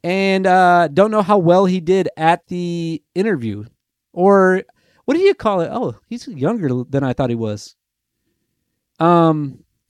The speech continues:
what do you call it when they get up on stage? Their opening remarks. That's what it was. So I don't know how he did at that. Didn't hear him answer any questions. I was, like I said, busy last week. Um, one other guy I wanted to mention, actually two.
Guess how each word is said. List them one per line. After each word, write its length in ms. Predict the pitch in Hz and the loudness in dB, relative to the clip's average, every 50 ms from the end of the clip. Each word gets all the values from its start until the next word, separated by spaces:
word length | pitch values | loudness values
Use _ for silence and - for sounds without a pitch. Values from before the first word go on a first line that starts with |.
| _ _ | _ _
what 100 | - 226 | -2 0
do 60 | 262 | 0
you 80 | 269 240 | 0 -2
call 220 | - 226 226 214 | -2 -2 -2 -2
it 80 | 196 170 | -4 -6
when 100 | 175 170 | -6 -6
they 100 | 165 143 | -6 -8
get 160 | 131 160 185 | -8 -10 -10
up 120 | 175 - | -8 -8
on 120 | 160 151 139 | -10 -10 -10
stage? 300 | - - 165 156 127 151 | -12 -12 -12 -12 -8 -6
Their 180 | 170 196 165 | -6 -4 -2
opening 320 | 185 208 - 220 180 180 165 | -2 -2 -2 -4 -10 -10 -10
remarks. 380 | 156 143 139 127 107 - - | -10 -10 -10 -12 -14 -14 -14
That's 200 | - 151 147 - | -16 -16 -16 -14
what 100 | 143 123 | -16 -16
it 60 | 117 | -16
was. 260 | 107 110 104 107 _ _ _ _ _ _ _ _ | -16 -16 -18 -20 _ _ _ _ _ _ _ _
So 100 | _ - | _ -2
I 60 | 175 175 | 0 2
don't 180 | 170 214 233 | 2 2 2
know 120 | 233 226 185 | 0 0 0
how 160 | 202 208 196 | 0 0 0
he 120 | 202 208 | 0 0
did 180 | 180 185 190 196 | 0 -2 0 0
at 160 | 185 170 - | -2 -2 0
that. 320 | 175 175 180 180 165 - | 0 0 0 0 -2 -4
Didn't 200 | 143 170 185 185 | -6 -6 -4 -4
hear 140 | 165 185 180 | -4 -4 -4
him 100 | 175 170 | -4 -4
answer 260 | 170 170 165 - 170 | -4 -6 -6 -6 -8
any 140 | 165 165 160 | -8 -8 -6
questions. 560 | - - 160 160 - - 170 160 165 156 143 | -4 -4 -4 -4 -4 -6 -6 -6 -6 -8 -8
I 140 | 147 135 143 | -6 -6 -4
was, 340 | 139 143 139 131 120 131 143 | -4 -4 -6 -6 -8 -10 -10
like 140 | 143 139 143 | -10 -8 -8
I 60 | 143 | -8
said, 260 | - - 117 107 101 _ _ _ _ _ _ _ | -8 -8 -10 -10 -12 _ _ _ _ _ _ _
busy 240 | 135 131 127 113 117 | -8 -8 -8 -8 -8
last 280 | 113 117 113 110 - - | -10 -10 -12 -12 -12 -10
week. 180 | 120 117 110 _ _ _ _ _ _ _ _ _ _ | -12 -12 -12 _ _ _ _ _ _ _ _ _ _
Um, 640 | 156 170 185 185 180 175 170 170 165 160 160 143 _ _ _ _ _ _ _ _ _ | -2 0 2 2 2 2 2 0 -2 -4 -8 -12 _ _ _ _ _ _ _ _ _
one 180 | _ 170 202 226 | _ 0 2 4
other 160 | 240 226 220 | 4 4 4
guy 220 | 202 220 208 202 | 2 2 2 2
I 40 | 202 | 2
wanted 300 | 196 190 208 196 196 180 | 2 2 0 0 0 -4
to 60 | 175 | -4
mention, 340 | 180 180 185 165 - 160 143 | -2 -2 -4 -2 -4 -4 -2
actually 300 | 156 165 160 - 165 147 | -2 -4 -4 -4 -6 -6
two. 340 | - - 202 185 147 110 | -2 2 2 2 2 2